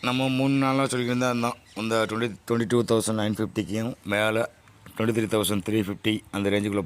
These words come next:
போகும். அது உடச்சிட்டாங்க அப்படின்னா அடுத்த ரேஞ்சு வந்து ட்வென்டி த்ரீ தௌசண்ட் த்ரீ ஹண்ட்ரட் ஸ்ட்ராங் பண்ணிட்டு ஸ்ட்ரெயிட் ட்வென்டி த்ரீ தௌசண்ட் செவன் ஃபிஃப்டி நோக்கி ட்ராவல் பண்ண ஆரம்பிச்சிருவாங்க. இடையில வந்து ட்வென்டி த்ரீ தௌசண்ட் ஃபைவ் ஃபிஃப்டி ரெசிஸ்டன்ஸாக ஒர்க் அவுட் ஆகும் அப்படிங்கிறத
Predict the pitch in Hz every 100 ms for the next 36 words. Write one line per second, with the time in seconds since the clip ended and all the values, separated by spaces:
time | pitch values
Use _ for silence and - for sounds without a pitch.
0 | 92 110 120 101 92 113 - 120 110 87
1 | 120 104 107 123 117 110 107 98 101 147
2 | - - - - - - - - 117 143
3 | 143 131 123 110 101 120 123 110 104 110
4 | 117 113 101 92 127 - - - - -
5 | - - 120 131 113 117 123 127 120 107
6 | 117 110 117 117 107 107 104 107 104 104
7 | 107 101 95 95 92 92 92 139 120 117
8 | 113 98 104 147 - - 110 117 120 101
9 | 101 107 98 104 104 104 92 113 - -
10 | - - - - - - - 98 98 117
11 | 104 107 92 101 87 90 90 95 80 85